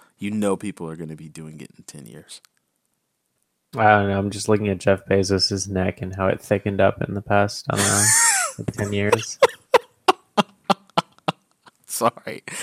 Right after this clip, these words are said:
Speaker 1: I'm sorry I sent you down that tangent. You're like, "I'm gonna go check out this guy's neck."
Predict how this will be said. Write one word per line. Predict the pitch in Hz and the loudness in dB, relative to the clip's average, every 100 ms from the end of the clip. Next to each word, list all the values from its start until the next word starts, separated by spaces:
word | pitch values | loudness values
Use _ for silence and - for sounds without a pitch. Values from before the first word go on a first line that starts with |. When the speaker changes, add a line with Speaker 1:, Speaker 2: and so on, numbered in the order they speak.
| - 185 - | -8 -6 -4
Speaker 1:
I'm | 131 | 2
sorry | - 143 139 | 8 10 10
I | |
sent | 127 139 135 - | 6 2 -2 -6
you | |
down | 123 117 107 104 | 0 2 2 2
that | 101 101 | -2 -2
tangent. | 110 104 104 92 87 | -2 -2 -4 -6 -10
You're | 92 95 | -12 -14
like, | - | -10
"I'm | |
gonna | 135 175 | -6 -6
go | 107 | -6
check | - 98 | -6 -4
out | 95 | -4
this | 87 95 | -4 -6
guy's | 92 87 80 | -4 -4 -4
neck." | 90 107 98 - | -4 -2 -4 -6